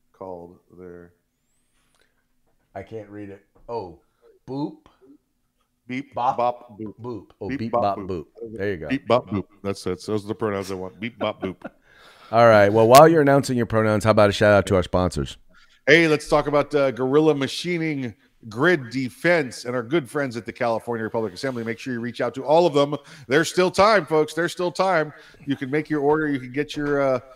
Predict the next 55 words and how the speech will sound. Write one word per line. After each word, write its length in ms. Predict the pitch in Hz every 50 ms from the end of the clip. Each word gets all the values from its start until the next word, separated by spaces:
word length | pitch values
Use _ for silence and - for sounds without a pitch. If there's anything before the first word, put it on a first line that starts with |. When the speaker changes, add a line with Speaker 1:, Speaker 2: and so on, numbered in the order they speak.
| _ _ _ _ _ _
Speaker 1:
get 180 | - 151 143 -
your 100 | 147 127
product 640 | - - - 156 156 160 160 160 156 - - 131 117
there 400 | 127 139 143 143 147 156 170 175
to 240 | 156 - - 156 151
your, 380 | 151 143 143 139 135 131 131 127
uh, 40 | 120
to 120 | - -
your 80 | 139 127
spouse, 320 | - - 151 143 151 147 - -
to 80 | 135
yourself. 400 | 127 - - 214 294 339 - -
Make 140 | 262 269 233
it 80 | 262 -
to 40 | 262
yourself. 440 | 254 240 - - 254 277 339 - -
You 60 | 190 190
know 140 | 214 220
what? 100 | 220 208
Who 80 | 190 202
cares 220 | - 196 190 180
if 60 | 160 160
it 20 | 139
shows 180 | - 151 147 143
up 40 | 139
on 60 | 139
the 60 | 123
twenty-seventh 460 | - - 123 127 120 - 123 117 113 117
or 80 | 110
twenty-eighth? 340 | - 113 117 117 120 117 101
It's 120 | 107 -
to 100 | - 131
yourself. 400 | 135 123 - - 117 113 113 - - - - _ _ -
You're 120 | 123 127
looking 160 | 127 113 120 110
for 40 |
something 260 | 110 - 127 113 120 110
to 60 | 110
do 160 | 107 113 107
anyway, 300 | 107 107 104 101 98 95 90 _ _ _ _ _ _ _
uh, 340 | - 107 110 113 113 110 117 113
instead 240 | 110 - 135 120
of 60 | 120 117
eating 260 | 127 117 110 101 92
flaming 420 | - - 117 113 113 110 107 104
turkey 320 | - - 123 - - 107 101
wings, 360 | 98 98 95 92 92 82 92
you 80 | 101
know, 80 | 98 98
or 100 | 98 98
whatever 260 | 98 101 101 95 98 98
you 60 | 95
happen 220 | 98 92 - 95
to 60 | 90
have. 180 | 95 92 92 87